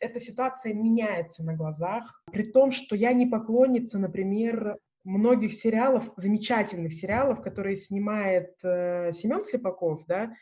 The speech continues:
Ну, мне просто не очень по эстетике они близки, но я понимаю, что они классные, и я вижу, как многие их любят и как многих с удовольствием смотрят. Но есть же просто потрясающие сериалы. Там сериал «Шторм», например, есть, да, э, который сейчас там все премии взял.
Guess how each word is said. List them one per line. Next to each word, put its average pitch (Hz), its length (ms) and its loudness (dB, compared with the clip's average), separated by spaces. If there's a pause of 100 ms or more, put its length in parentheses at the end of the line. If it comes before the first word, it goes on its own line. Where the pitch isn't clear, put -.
(100)
Ну, 247 360 0
мне 247 180 4
просто 254 380 2
не 226 140 6
очень 262 240 2
по 233 60 2
эстетике 233 500 -4
они 202 180 -2
близки, 208 420 -6
но 240 80 2
я 214 140 0
понимаю, 208 460 2
что - 160 -6
они 202 160 0
классные, 208 580 -2
и 196 60 -6
я 190 160 -2
вижу, 240 240 -2
как 196 180 -6
многие 202 340 -4
их 170 120 -10
любят 254 320 -2
и 185 140 -4
как 175 200 -4
многих 196 260 -8
с - 40 -20
удовольствием 175 400 -10
смотрят. 269 420 -4 (440)
Но 185 80 -8
есть 240 260 -2
же 175 80 -8
просто - 320 -2
потрясающие 170 720 -4
сериалы. 139 580 -8
Там 151 160 -8
сериал 214 260 -6
«Шторм», 185 440 -6
например, 156 420 -6
есть, 147 320 -10
да, 185 200 -4 (440)
э, 160 100 -6
который 170 280 -2
сейчас 165 280 -6
там 165 140 -4
все 160 160 -6
премии 160 600 0
взял. 156 500 -2